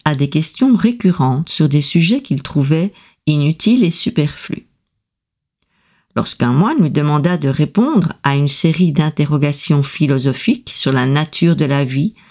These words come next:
du cosmos, de la réalité et de l'existence humaine, dans ce discours, le Bouddha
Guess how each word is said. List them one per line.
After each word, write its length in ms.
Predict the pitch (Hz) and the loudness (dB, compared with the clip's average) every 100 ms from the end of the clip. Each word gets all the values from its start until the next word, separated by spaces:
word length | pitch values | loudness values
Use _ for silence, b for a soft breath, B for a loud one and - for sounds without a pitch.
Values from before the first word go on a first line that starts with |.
| b b | b b
du 140 | 139 139 | -2 0
cosmos, 640 | 185 185 - 160 156 - | -2 0 0 0 0 -4
de 80 | - | -2
la 140 | 127 131 | 0 0
réalité 680 | 135 147 196 - 147 151 b b b b | 0 2 0 0 -2 -4 b b b b
et 100 | 147 | -2
de 100 | 139 | 0
l'existence 800 | 135 165 139 151 - 147 147 - 151 | 0 -2 0 -2 -2 0 0 0 2
humaine, 560 | 147 131 160 233 165 - _ _ _ _ _ | 2 4 4 4 4 -2 _ _ _ _ _
dans 120 | 151 | -2
ce 140 | 143 294 | 0 0
discours, 720 | 220 139 - - 143 208 - _ _ _ | 2 0 -2 0 2 2 0 _ _ _
le 160 | 160 143 | 0 2
Bouddha 480 | 131 147 147 202 | 2 2 0 -2